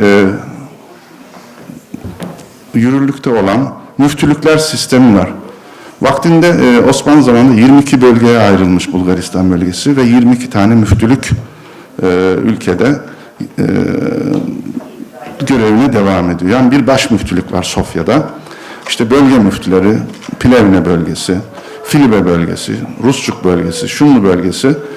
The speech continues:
müftülükler var. E, bu asimilasyon, e, sürecinde bu müftülükler sekize ya da dokuza indiriliyor. Çünkü Pomaklar, e, Rus, şey, Bulgar sayıldıkları için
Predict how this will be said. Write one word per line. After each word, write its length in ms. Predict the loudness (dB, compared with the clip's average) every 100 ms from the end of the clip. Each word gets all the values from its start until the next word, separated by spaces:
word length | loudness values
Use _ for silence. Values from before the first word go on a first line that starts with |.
| -16 -16 -2
müftülükler 640 | 0 2 2 0 2 2 2
var. 180 | 0 -4 -16 -20 -20 -12 -4
E, 40 | 0 0 2 0 2
bu 160 | 2
asimilasyon, 1000 | 2 4 4 4 4 2 2 2 2 2
e, 40 | 2
sürecinde 640 | 2 2 4 4 4 4
bu 80 | 6
müftülükler 720 | 6 6 4 2 2 2 2 -4 -12 -14 -16 -16
sekize 840 | -8 -6 -2 -2 -2 2 2 2 0
ya 140 | 2 4
da 120 | 4
dokuza 320 | 2 4 4
indiriliyor. 600 | 6 4 2 2 2 2 0 -8 -20 -20 -20 -18
Çünkü 220 | -4 -2
Pomaklar, 560 | 0 0 0 0 -2 -2
e, 500 | -4 -2 2 2 2 0 -4 -8 -12 -16 -20 -20 -20 -20 -14 -8 -2
Rus, 440 | 0 0 -6 -6
şey, 340 | -2 0 2 4
Bulgar 280 | 2 4 2
sayıldıkları 640 | 2 2 2 0 0 0
için 300 | 2 0 0